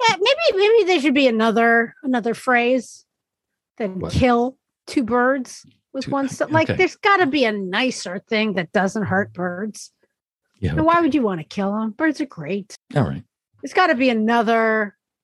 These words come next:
Speaker 1: there has to be another
Speaker 2: When you are blogging,
Speaker 1: Yes. <laughs> And
Speaker 2: if
Speaker 1: you'd like
Speaker 2: you
Speaker 1: to
Speaker 2: can
Speaker 1: take care of two things at once.
Speaker 2: Yeah.
Speaker 1: I love
Speaker 2: Uh,
Speaker 1: debates.
Speaker 2: okay, so interviews, like, let's say, uh, you are a, uh,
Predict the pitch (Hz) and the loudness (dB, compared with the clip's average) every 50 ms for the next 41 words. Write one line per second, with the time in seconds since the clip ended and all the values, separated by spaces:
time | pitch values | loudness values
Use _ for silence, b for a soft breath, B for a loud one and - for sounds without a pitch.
0 | _ _ _ - 285 285 277 262 294 311 311 339 320 - - 302 226 185 262 262 | _ _ _ -10 -10 -8 -4 0 2 2 2 2 0 -2 -6 -4 -2 0 0 2
1 | 254 247 247 214 208 208 214 214 202 214 214 208 202 190 - _ _ - - 131 | 2 0 -2 -4 -4 -4 -6 -6 -6 -6 -10 -10 -12 -12 -14 _ _ -4 0 2
2 | 135 139 139 139 139 139 139 135 131 127 147 147 151 160 160 127 110 104 98 98 | 4 4 4 4 4 4 4 2 2 2 2 2 2 2 2 2 2 0 0 -2
3 | 98 101 101 - _ _ _ _ _ - 226 214 190 170 - - - - - - | -4 -6 -8 -12 _ _ _ _ _ -8 -6 -6 -6 -6 -10 -14 -18 -20 -16 -12
4 | - - - - - - - - - - - 359 339 339 349 262 370 403 - - | -12 -12 -12 -14 -18 -20 -20 -20 -18 -8 -2 0 2 2 4 4 4 2 2 4
5 | 392 - - - - - 104 98 98 - 269 277 285 277 269 262 254 - - - | 2 4 4 4 4 2 0 -2 -2 -2 0 2 2 2 2 2 -2 -4 -4 0
6 | - 370 403 508 - - 294 247 247 269 294 320 - - _ _ _ _ _ _ | 2 2 2 2 0 -2 -2 -2 -2 -2 -6 -8 -10 -14 _ _ _ _ _ _
7 | - 370 381 311 311 339 403 494 403 277 226 180 - - - - - _ _ _ | -6 -4 -4 -2 -2 0 0 0 0 -2 -4 -8 -14 -20 -20 -20 -20 _ _ _
8 | - - 95 76 69 - - - _ _ _ _ - 370 370 359 277 226 175 151 | -6 -4 -4 -4 -4 -8 -14 -20 _ _ _ _ -14 -10 -10 -8 -10 -10 -12 -8
9 | 196 170 110 104 98 95 - - - 185 - 101 101 - - 156 131 127 - 165 | -4 0 0 2 2 0 0 0 -2 -2 -2 -2 -2 0 2 2 2 2 2 2
10 | 208 240 214 143 110 110 117 120 - - _ - 151 151 - 160 165 175 185 - | 2 2 2 2 2 2 2 0 -2 -4 _ -2 -2 -2 0 0 0 0 0 -2
11 | - - 196 175 160 147 147 170 - _ - 156 139 131 131 131 120 117 117 120 | -4 -4 -2 -2 -2 -2 -4 -8 -10 _ -4 -2 -2 0 0 0 0 0 0 0
12 | 120 117 107 104 101 101 101 - - 104 98 98 95 92 92 92 95 - - _ | 2 2 2 2 2 2 0 -2 -4 -4 -2 -2 -2 -2 -2 -2 -4 -4 -8 _
13 | - - | -10 -10